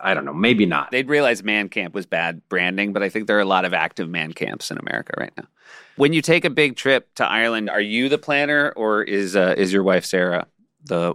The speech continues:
Speaker 2: the one who puts it together?
Speaker 1: She is mostly the planner. I'm usually the driver 'cause I find it a personal challenge to drive on the other side of the road.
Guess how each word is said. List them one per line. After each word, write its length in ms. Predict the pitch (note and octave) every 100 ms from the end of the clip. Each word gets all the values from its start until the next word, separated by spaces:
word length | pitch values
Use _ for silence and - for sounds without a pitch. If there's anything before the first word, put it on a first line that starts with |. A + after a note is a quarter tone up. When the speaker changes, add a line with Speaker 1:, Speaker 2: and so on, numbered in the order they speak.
| -
Speaker 2:
the 160 | -
one 140 | F#2 E2+
who 60 |
puts 200 | E2+ E2
it 80 | E2
together? 280 | - - F#2
Speaker 1:
She 280 | - - D3+
is 160 | D3+
mostly 380 | A#2+ B2 A#2+ B2+
the 100 | G#2+
planner. 600 | G#2 A2 G#2 G2+ F#2+ G2 -
I'm 380 | A#2 D#3 D#3+ A#2
usually 640 | A#2+ B2 F#3 D#3 C#3 B2 A#2
the 100 | G2
driver 680 | D#2+ F2+ G2 A2 A2+ F#2 F2
'cause 220 | - F2+
I 460 | G2+ G2+ G2 F#2+ F2 _ _
find 460 | - F#2+ F2+ F#2
it 80 | F2+
a 80 | E2+
personal 500 | - F#2+ F2+ G2 E2+
challenge 480 | - F#2 F#2+ G#2 G#2
to 80 |
drive 300 | G#2 G#2+ A2
on 80 | A2
the 80 | A2+
other 140 | A2
side 220 | A2+ A#2 A#2+
of 100 | A#2
the 100 | A#2+
road. 300 | B2+ C3